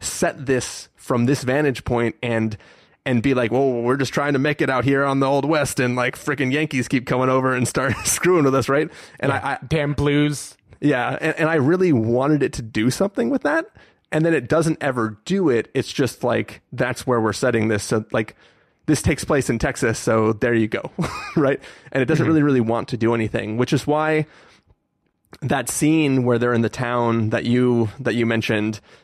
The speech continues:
Speaker 1: um, where he goes there and, like, they're like, "Why don't you read this newspaper?" Like, that feels like such a weird bubble. Like, they just took over that town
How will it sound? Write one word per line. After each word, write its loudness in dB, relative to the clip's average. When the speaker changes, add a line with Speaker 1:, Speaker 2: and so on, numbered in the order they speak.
Speaker 1:
um, -4
where 0
he 2
goes 2
there 2
and, -2
like, -4
they're 0
like, -2
"Why -2
don't -4
you -6
read -4
this 0
newspaper?" -4
Like, -2
that -2
feels 2
like -2
such -4
a 2
weird -2
bubble. 0
Like, 0
they 0
just -2
took -2
over 2
that 0
town -2